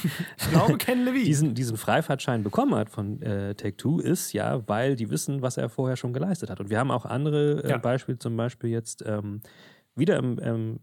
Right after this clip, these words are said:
Speaker 2: im Buch von, äh, Jason Schreier, ähm, wird am Anfang ganz viel über Warren Spector gesprochen. Der hat halt, ähm, auch schon alles Mögliche erfunden.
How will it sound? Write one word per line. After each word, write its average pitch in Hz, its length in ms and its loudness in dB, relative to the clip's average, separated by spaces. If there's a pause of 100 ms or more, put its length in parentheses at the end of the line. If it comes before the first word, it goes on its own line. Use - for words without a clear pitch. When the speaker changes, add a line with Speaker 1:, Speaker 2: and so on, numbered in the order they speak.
(120)
Speaker 2:
im 101 140 -6
Buch 127 180 -6
von, 113 300 -4
äh, 110 200 -4
Jason 113 260 -2
Schreier, 120 500 -4
ähm, 110 320 -4
wird 120 160 -6
am 110 140 -4
Anfang 120 220 -6
ganz 113 140 -4
viel 117 120 -4
über 110 180 0
Warren 117 220 0
Spector - 360 -2
gesprochen. 120 360 -2
Der 113 120 -2
hat 110 160 -8
halt, 101 180 -8 (420)
ähm, 104 300 0
auch 139 220 -2
schon 147 180 -2
alles 131 180 -4
Mögliche 147 340 0
erfunden. 117 440 -2